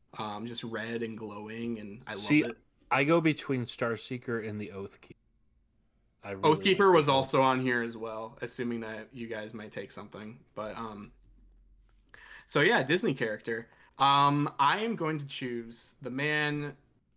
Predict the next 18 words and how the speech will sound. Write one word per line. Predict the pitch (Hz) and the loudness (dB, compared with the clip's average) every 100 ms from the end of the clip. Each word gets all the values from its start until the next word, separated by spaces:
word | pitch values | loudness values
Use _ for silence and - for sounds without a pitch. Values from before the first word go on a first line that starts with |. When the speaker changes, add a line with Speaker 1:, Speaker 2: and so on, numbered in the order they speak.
| _ _ - - | _ _ -18 -8
Speaker 1:
who | 135 131 127 123 123 120 _ _ _ _ _ - 139 | -4 -2 -4 -6 -8 -10 _ _ _ _ _ -18 -4
died | 131 120 117 107 | 0 0 0 -8
for | 98 92 | -14 -14
us, | 107 - - - _ _ _ _ _ _ _ - 139 | -12 -12 -12 -16 _ _ _ _ _ _ _ -16 -8
Goofy. | 120 120 110 - _ | -6 -6 -8 -8 _
<laughs> | _ _ _ _ _ _ _ _ - - _ - _ _ _ _ _ _ _ - | _ _ _ _ _ _ _ _ -16 -16 _ -20 _ _ _ _ _ _ _ -2
Um, | 139 139 139 135 135 131 - _ - _ _ _ _ - 139 | 2 6 6 6 6 2 -4 _ -20 _ _ _ _ -12 -2
Goofy, | 180 254 277 233 196 147 127 - _ _ _ - - - - - _ _ _ - | 0 2 2 4 4 4 2 -4 _ _ _ -20 -20 -20 -20 -20 _ _ _ -6
honestly, | 165 190 165 170 160 151 | 0 2 2 2 2 4
like, | 139 - 196 | 4 2 -4
it, | 208 | -4
like, | 196 180 | -2 -2
say | - 262 | 2 6
what | 233 | 6
you | 160 | 6
will | 147 147 | 4 4
about, | 143 135 135 | 2 2 2
like, | 127 123 | 2 -2